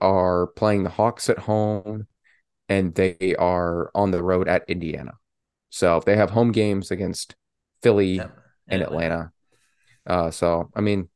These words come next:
Speaker 1: that's not a bad two games, I guess, to have at home.
Speaker 2: No, not at all.
Speaker 1: Both of our teams, of course. <laughs>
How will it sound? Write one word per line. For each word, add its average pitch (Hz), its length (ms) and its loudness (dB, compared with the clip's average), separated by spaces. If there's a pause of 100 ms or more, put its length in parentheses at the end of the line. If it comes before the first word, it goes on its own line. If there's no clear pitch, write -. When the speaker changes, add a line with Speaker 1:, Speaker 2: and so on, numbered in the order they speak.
Speaker 1:
that's - 180 -4
not 123 120 2
a 92 40 -2
bad 90 280 2
two 92 140 -4
games, 82 300 -6
I 82 80 -4
guess, 82 240 -4
to 85 120 -8
have 85 120 -6
at - 100 -8
home. 85 260 -10 (480)
Speaker 2:
No, 139 180 -12 (180)
not - 160 -18
at - 100 -18
all. - 100 -20
Speaker 1:
Both 110 160 0
of 113 80 0
our 107 100 6
teams, 87 320 -4
of 82 100 -12
course. - 640 -8 (340)
<laughs> - 80 0